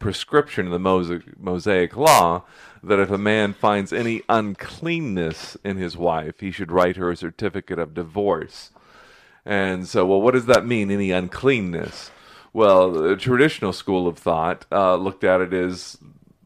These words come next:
uh, you know, marital infidelity, uh, you know, uncleanness because she's out with other men. It's, you know, infidelity, adultery, and that is a reason for divorce. Uh, others looked at it,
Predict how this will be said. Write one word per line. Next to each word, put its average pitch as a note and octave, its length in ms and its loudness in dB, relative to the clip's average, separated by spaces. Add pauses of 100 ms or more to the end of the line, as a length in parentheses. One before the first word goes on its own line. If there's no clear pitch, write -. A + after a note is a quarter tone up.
(200)
uh, - 140 -4
you G2+ 180 -2
know, F#2+ 80 -4
marital G2+ 640 -2
infidelity, G2+ 720 4 (480)
uh, F2+ 400 -2
you F#2 140 -4
know, F2+ 160 -2
uncleanness G2 640 -4
because F#2+ 380 -6
she's F2+ 260 -8 (480)
out F#2 220 2
with F#2+ 180 -2
other F#2 240 4
men. G#2 320 0
It's, F2 280 -8
you A2 120 -4
know, F#2 360 -6
infidelity, G2+ 640 2
adultery, G2 580 2 (420)
and F#2+ 160 -6
that G2+ 240 2
is F2+ 640 0
a G2 80 0
reason F2+ 460 -4
for E2+ 240 -2
divorce. D#2+ 580 -4 (460)
Uh, - 40 -6
others A#2 500 4
looked A2+ 240 2
at F#2 260 4
it, F#2 260 -2